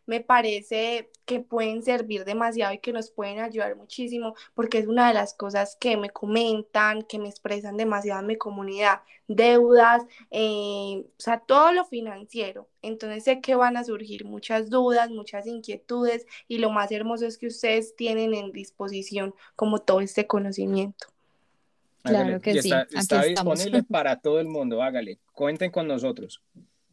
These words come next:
Speaker 1: Listo, muchísimas, muchísimas gracias. Me siento súper honrada de que hayan estado acá.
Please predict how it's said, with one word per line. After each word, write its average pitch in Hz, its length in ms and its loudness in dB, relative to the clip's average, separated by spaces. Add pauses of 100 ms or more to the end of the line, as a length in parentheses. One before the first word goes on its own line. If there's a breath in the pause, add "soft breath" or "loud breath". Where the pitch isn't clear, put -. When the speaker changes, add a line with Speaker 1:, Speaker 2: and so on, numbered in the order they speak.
Speaker 1:
Listo, 202 760 0
muchísimas, 240 760 2
muchísimas 226 640 -6
gracias. 240 380 2
Me 226 120 -6
siento 214 260 -6
súper 226 320 -8
honrada 196 340 -6
de 202 80 -6
que 233 100 -8
hayan 202 200 -8
estado 208 400 -6
acá. 247 440 2